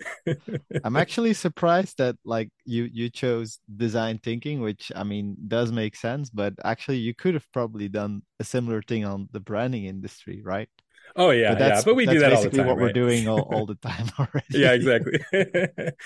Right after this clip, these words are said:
Speaker 2: I've done plenty of that. I needed something a little refreshing. I, I've avoided this topic for so long because it's so hard to really prove a case because no one is critiquing this thing. And that, that, that was my point in the first episode, that no one critiques
Speaker 1: Hmm.
Speaker 2: this.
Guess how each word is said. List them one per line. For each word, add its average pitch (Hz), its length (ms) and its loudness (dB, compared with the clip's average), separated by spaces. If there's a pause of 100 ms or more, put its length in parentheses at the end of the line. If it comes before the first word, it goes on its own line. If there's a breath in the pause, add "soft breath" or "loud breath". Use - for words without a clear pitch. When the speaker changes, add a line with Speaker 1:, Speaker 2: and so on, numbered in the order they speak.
(220 loud breath)
Speaker 2:
I've 156 140 2
done 175 180 6
plenty 143 240 4
of 113 140 6
that. 110 200 6
I 117 60 4
needed 147 260 4
something 117 300 0
a - 20 2
little 110 160 4
refreshing. 101 600 -2
I, 147 200 4
I've 160 100 4
avoided 185 360 6
this 180 140 4
topic 143 340 -2
for 139 100 -2
so 127 280 4
long 113 340 4 (300 loud breath)
because 131 240 0
it's 127 160 0
so 151 240 4
hard 131 300 4
to 120 80 2
really 117 260 4
prove 120 220 0
a 107 60 2
case 117 360 2
because 107 480 -2 (320 loud breath)
no 131 280 4
one 123 160 6
is 110 140 0
critiquing 98 480 -2
this 92 180 -6
thing. 87 240 -8
And 95 120 0
that, 123 160 2
that, 151 220 2
that 160 120 6
was 143 100 4
my 135 140 2
point 123 260 0
in 113 60 2
the 104 80 2
first - 240 -4
episode, 95 540 -4
that 101 240 -2
no 147 140 2
one 143 160 2
critiques 107 400 -2
Speaker 1:
Hmm. 107 100 -4
Speaker 2:
this. - 240 -2